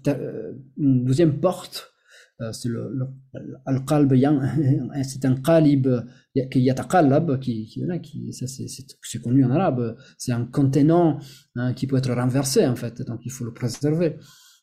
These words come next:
dans sa juste orientation. Il a également une partie, une porte vers le,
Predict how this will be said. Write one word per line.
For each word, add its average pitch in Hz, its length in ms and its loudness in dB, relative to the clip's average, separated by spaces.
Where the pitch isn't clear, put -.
dans 120 120 -4
sa - 120 -4
juste 131 300 0
orientation. 131 640 -2
Il 147 120 4
a 156 80 6
également 147 440 4
une 143 100 4
partie, 139 480 -2
une 135 140 2
porte 190 460 -2
vers 127 220 2
le, 127 100 2